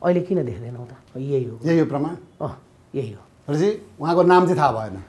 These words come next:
Speaker 1: उहाँको नाम चाहिँ थाहा भएन। उहाँले गर्दा आज बालेन, बालेन शाह भएको छ।
Speaker 2: राजुनाथ पाण्डे।
Speaker 1: राजुनाथ पाण्डे हो, नाम चाहिँ मलाई थाहा भएन।
Speaker 2: अस्ति टाउकोमा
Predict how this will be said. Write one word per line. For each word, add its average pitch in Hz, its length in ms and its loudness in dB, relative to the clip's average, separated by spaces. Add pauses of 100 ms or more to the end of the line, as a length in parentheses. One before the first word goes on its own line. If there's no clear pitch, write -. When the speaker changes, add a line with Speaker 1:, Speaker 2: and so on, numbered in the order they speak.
Speaker 1:
उहाँको 208 240 6
नाम 214 220 6
चाहिँ 190 180 4
थाहा 175 120 8
भएन। 247 120 8
उहाँले 202 360 8
गर्दा 208 240 8
आज 185 140 6
बालेन, 160 440 6
बालेन 143 300 4
शाह 123 220 -6
भएको 117 140 -10
छ। - 80 -20 (360)
Speaker 2:
राजुनाथ 156 640 4
पाण्डे। 104 340 -4 (120)
Speaker 1:
राजुनाथ 127 380 -4
पाण्डे 123 260 -8
हो, 131 60 -2
नाम 151 180 2
चाहिँ 127 160 -2
मलाई 123 180 -2
थाहा 117 180 -14
भएन। 117 160 -14
Speaker 2:
अस्ति 170 540 4 (100)
टाउकोमा 151 520 4